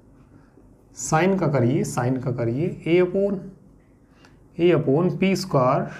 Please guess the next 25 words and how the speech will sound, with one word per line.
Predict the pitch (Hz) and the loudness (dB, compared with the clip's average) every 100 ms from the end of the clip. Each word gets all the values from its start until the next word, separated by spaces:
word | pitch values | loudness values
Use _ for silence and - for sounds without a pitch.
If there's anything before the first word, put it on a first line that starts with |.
| - - - - - - | -18 -20 -20 -20 -20 -6
प्लस | 139 147 - - - - - | -2 -2 -6 -10 -12 -16 -12
थ्री | - 202 | -2 0
स्क्वायर, | - - 120 - - - - - - - - - | 0 -2 -2 -2 -6 -12 -20 -20 -20 -20 -20 -6
और | 156 180 156 | 0 2 2
लास्ट | 131 127 123 - | 2 2 -4 -4
में | 127 127 180 - | -2 -2 -4 -8
टू, | - 135 143 208 220 - - | -2 0 2 -2 -4 -10 -8
वन | 123 139 156 | -2 -2 -2
का | 156 | -2
तुम्हें | 147 131 127 | -2 0 0
मालूम | 117 117 127 | 0 2 2
ही | 139 | 2
है, | |
सबसे | 147 123 - | 0 -2 -4
ऊपर | 117 127 | -4 -2
लिखा | 123 117 - | -2 -4 -6
हुआ | 127 131 - - - - - - - - - - | -4 -4 -6 -12 -20 -20 -20 -20 -20 -20 -8 -4
कितना | 175 180 | 0 2
होता | 131 131 | 2 2
है | 123 | 0
वन | 120 120 | 0 -2
का, | 120 190 233 - - | -2 -2 -4 -10 -2
वन | 127 123 | 0 0
upon | 110 117 127 208 240 - - - _ | 0 0 2 0 -2 -12 -20 -20 _
p, | 180 | 0